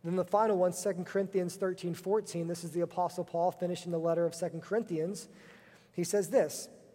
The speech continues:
"The grace of the Lord Jesus Christ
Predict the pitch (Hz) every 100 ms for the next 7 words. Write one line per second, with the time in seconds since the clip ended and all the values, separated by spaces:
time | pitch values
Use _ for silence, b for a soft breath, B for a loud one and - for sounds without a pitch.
0 | - - _ _ - - 170 147 165 208
1 | 240 208 175 180 180 226 202 220 180 214
2 | - 180 135 151 - -